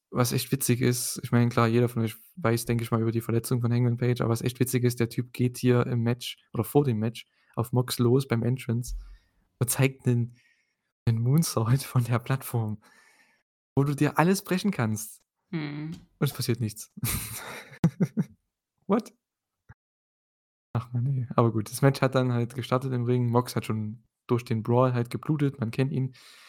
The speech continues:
Speaker 1: Und ja, war 'n sehr, sehr gutes Match. Auch wieder genau mein Ding. Und am Ende gibt's halt den Strike Exchange hin und her. Page will für den Rolling Elbow gehen und Mox duckt sich und, äh, ja,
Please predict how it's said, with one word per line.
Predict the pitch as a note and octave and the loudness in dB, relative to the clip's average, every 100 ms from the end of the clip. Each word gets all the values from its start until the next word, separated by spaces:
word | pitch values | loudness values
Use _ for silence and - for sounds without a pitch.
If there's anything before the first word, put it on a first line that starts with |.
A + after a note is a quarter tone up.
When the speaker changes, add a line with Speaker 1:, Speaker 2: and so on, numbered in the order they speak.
| - _ _ _ _ _ _ B2 | -20 _ _ _ _ _ _ 2
Speaker 1:
Und | A#2 A2+ A2 | 2 2 0
ja, | G#2 G#2+ | 0 6
war | A#2+ | 6
'n | A#2 | 6
sehr, | A2+ | 2
sehr | A2+ | 0
gutes | A2 G#2+ G#2 | -2 -6 -6
Match. | G#2+ G2+ | -6 -6
Auch | A2 A2 | -4 -2
wieder | A2+ A2+ | -2 -2
genau | A2 A2+ | 0 0
mein | A2+ A2 A2 | 2 0 0
Ding. | A2+ A2+ A2+ - - _ _ _ _ _ _ _ - | 2 0 0 -6 -20 _ _ _ _ _ _ _ 2
Und | A2+ A2 | 4 4
am | A2+ | 4
Ende | B2+ B2+ | 4 4
gibt's | B2 - | 0 -2
halt | A#2+ A#2+ A#2 - - | 0 0 0 -6 -4
den | A#2+ A#2 | -2 -2
Strike | - C3+ D3 | 2 2 2
Exchange | B2+ - C#3 C3 C3 | -4 -4 -2 0 -2
hin | - C3+ | -2 0
und | B2+ B2 | 0 0
her. | B2 B2 | 0 0
Page | B2 B2 B2 | 0 0 2
will | B2 A#2+ | 0 0
für | B2+ | 0
den | A#2+ A#2+ A2+ | 0 0 0
Rolling | A#2+ B2 A#2+ | 0 2 0
Elbow | B2 B2 B2 | 0 0 0
gehen | A#2+ A#2+ | 0 -2
und | A2+ A2+ | 0 -2
Mox | A#2 A#2+ - - - | -2 -4 -6 -10 -4
duckt | - C3 - | -4 -4 -6
sich | - A#2+ A#2+ - | -2 0 -2 -2
und, | A2+ A2+ - - - | -2 -2 -6 -10 -2
äh, | A#2 A2+ | 0 2
ja, | A2 A2+ A2 | 2 0 0